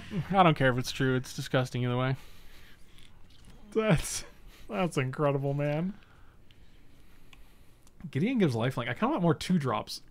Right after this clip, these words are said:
Speaker 2: Let's look for two drops. Two, two, two, two, two drops. Burn, burn, burn.
Speaker 1: Can you just play Eight of Johnny's Pride? Does that, can you do that?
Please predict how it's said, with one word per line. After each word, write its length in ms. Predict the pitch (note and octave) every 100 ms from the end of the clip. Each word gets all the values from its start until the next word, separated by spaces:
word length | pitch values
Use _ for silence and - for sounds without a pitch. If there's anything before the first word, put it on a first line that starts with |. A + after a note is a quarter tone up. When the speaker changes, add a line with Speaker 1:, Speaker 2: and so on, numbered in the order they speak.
| -
Speaker 2:
Let's 220 | G#3+ A3
look 120 | A#3+
for 160 | G3+ C#3+
two 240 | - C#3
drops. 540 | A#2 C#2 - - - - - - - - - - - - - - - -
Two, 180 | C4 A#3+
two, 220 | C4 A#3+
two, 240 | G3+ C4
two, 260 | A3+ - G3+
two 280 | F#3 G#3+ G#3+
drops. 920 | D#3 D#3 D#3 D#3+ - _ - - -
Burn, 680 | - C3+ C3 C3+ F3 E3+ F3+ -
burn, 280 | - C#3 C#3+ -
burn. 540 | - - - - B1 - -
Speaker 1:
Can 1200 | F#3 - - - - - - - - - - C#3
you 80 | C#3
just 120 | C3+
play 160 | D3 B2
Eight 160 | C3+
of 60 | C3+
Johnny's 240 | C#3+ C#3+
Pride? 360 | - D#3 D#3+ C3
Does 100 | B2
that, 120 | B2+ - - C3+
can 100 | -
you 60 | B2+
do 80 | C3+
that? 160 | D#3